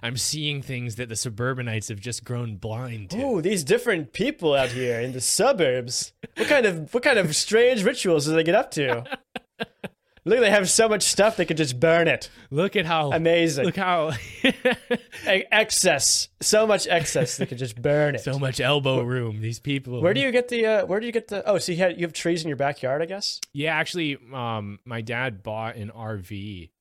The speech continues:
Speaker 1: or, or, like, one that you tow behind a truck, you know?
Speaker 2: Yeah.
Speaker 1: And the neighborhood association was like,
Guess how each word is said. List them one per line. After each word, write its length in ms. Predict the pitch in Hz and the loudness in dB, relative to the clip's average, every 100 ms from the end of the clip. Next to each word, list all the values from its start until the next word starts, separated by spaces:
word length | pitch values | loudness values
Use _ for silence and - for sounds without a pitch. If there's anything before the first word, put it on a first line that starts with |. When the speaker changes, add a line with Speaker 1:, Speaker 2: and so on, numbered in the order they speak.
| _ - | _ -8
Speaker 1:
or, 320 | 147 131 131 | -6 -4 -2
or, 60 | 123 | -2
like, 200 | 110 104 | -2 -4
one 200 | 139 135 | -6 -4
that 100 | 123 | -4
you 280 | 113 107 92 | -6 -6 -8
tow 340 | - 120 110 113 | -8 -4 -2 -2
behind 380 | 110 107 101 98 | -4 -4 -6 -8
a 60 | |
truck, 420 | 90 107 117 - _ | -10 -8 -10 -12 _
you 120 | 131 | -14
know? 200 | 127 139 - | -10 -12 -10
Speaker 2:
Yeah. 240 | - 135 113 - | -4 -4 -4 -6
Speaker 1:
And 440 | 107 107 101 98 _ _ _ | -4 -4 -4 -10 _ _ _
the 400 | 113 101 92 90 120 | -8 -6 -6 -10 -8
neighborhood 720 | 123 131 120 113 110 107 104 120 | -6 -6 -4 -6 -4 -6 -8 -12
association 920 | 107 120 101 110 101 95 107 98 95 | -10 -8 -8 -8 -8 -8 -10 -12 -12
was 180 | 95 101 | -12 -12
like, 340 | 90 87 - | -14 -16 -20